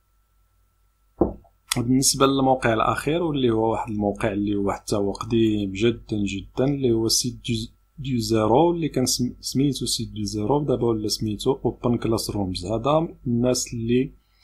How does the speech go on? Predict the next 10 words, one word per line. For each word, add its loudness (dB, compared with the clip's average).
باغية 6
الفرونسي، 2
اللي -4
ما -4
عندوش -6
على -10
لونجلي، -6
ولكن 0
للأسف -2
فمؤخرًا، 0